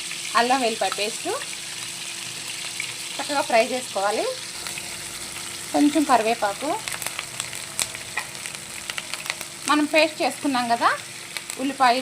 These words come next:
టమోటా ఒకటి వేసాము, అలాగే ధనియాలు, మెంతులు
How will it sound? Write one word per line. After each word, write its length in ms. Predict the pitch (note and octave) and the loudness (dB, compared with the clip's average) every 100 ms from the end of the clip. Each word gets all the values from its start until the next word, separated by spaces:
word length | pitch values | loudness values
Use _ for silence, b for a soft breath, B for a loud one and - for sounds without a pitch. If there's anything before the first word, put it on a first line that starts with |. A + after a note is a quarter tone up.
| C4+ | 2
టమోటా 320 | B3 C4 B3+ A3 | 2 2 2 0
ఒకటి 160 | A3+ | 0
వేసాము, 400 | A3 A3 B3 B3 F#4+ C#4 | -2 0 0 2 2 4
అలాగే 280 | B3 C#4 C#5+ C#5 - A#3+ | 2 2 -2 -4 -4 -2
ధనియాలు, 460 | B3+ C4 C4 C#4 D4+ - - - - - - - - - - - - - - - - - - | 2 4 4 2 -4 -8 -10 -10 -10 -10 -10 -10 -10 -8 -8 -8 -8 -8 -8 -8 -8 -8 -6
మెంతులు 420 | B3+ C#4 E4+ C#4+ | -4 -2 -2 -2